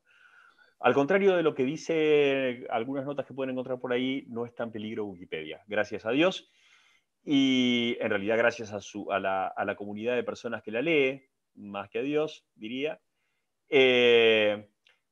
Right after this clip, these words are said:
y como dato adicional, si le interesa particularmente la sostenibilidad financiera de, de la Fundación Wikimedia, eh, en el año dos mil dieciséis, eh, se creó un fondo especial, un,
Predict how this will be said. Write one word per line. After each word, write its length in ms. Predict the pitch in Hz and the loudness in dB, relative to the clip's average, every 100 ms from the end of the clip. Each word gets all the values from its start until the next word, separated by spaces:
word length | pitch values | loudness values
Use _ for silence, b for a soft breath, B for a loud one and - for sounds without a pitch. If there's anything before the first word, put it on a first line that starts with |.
| _ | _
y 420 | 143 127 123 120 113 | 0 2 2 -2 0
como 260 | 123 120 | 2 4
dato 220 | 139 156 151 | 4 4 2
adicional, 680 | 151 - 151 165 180 185 - | 2 0 0 2 2 2 -4
si 220 | - 127 | -10 -6
le 120 | 110 | -6
interesa 340 | 110 113 - 131 | -4 -6 -6 -6
particularmente 640 | 117 - 123 117 123 135 | -6 -6 -8 -6 -6 -4
la 100 | 117 | -6
sostenibilidad 880 | 113 107 113 107 104 104 104 113 113 | -6 -14 -12 -10 -10 -12 -8 -6 -6
financiera 580 | - 117 113 127 123 123 | -8 -12 -10 -6 -4 -2
de, 480 | 123 127 127 131 - | -4 -4 -6 -8 -10
de 320 | 120 117 117 | -10 -8 -8
la 100 | 117 | -10
Fundación 420 | - 113 104 135 | -12 -14 -12 -12
Wikimedia, 720 | 131 131 143 165 165 170 180 _ _ _ _ _ _ _ - | -12 -12 -6 -4 -2 -4 -4 _ _ _ _ _ _ _ -6
eh, 500 | 117 113 107 104 90 | 0 2 2 2 0
en 80 | 110 | -2
el 100 | 113 | -2
año 260 | 127 127 120 | -4 -2 -4
dos 160 | 117 | -4
mil 160 | 127 127 | -6 -8
dieciséis, 800 | 123 113 - - 160 175 - - _ | -10 -12 -10 -4 -2 -4 -12 -20 _
eh, 320 | 123 117 110 | -2 0 0
se 180 | 104 107 | -4 -8
creó 440 | - 107 117 123 120 | -6 -2 0 0 0
un 340 | 110 107 104 | -4 -8 -10
fondo 320 | - 120 120 | -8 -6 -6
especial, 460 | 117 110 - 165 143 | -8 -14 -4 -2 0
un, 580 | 113 104 98 92 90 | -2 -8 -12 -14 -18